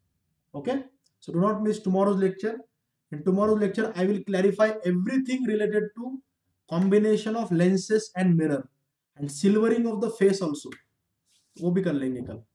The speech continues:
ओके, चलो आज यहीं पे रुकते हैं फिर।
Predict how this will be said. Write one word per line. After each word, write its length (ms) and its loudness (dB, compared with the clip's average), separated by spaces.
ओके, 260 -2
चलो 280 0
आज 180 2
यहीं 140 6
पे 60 -2
रुकते 220 0
हैं 80 2
फिर। 300 -4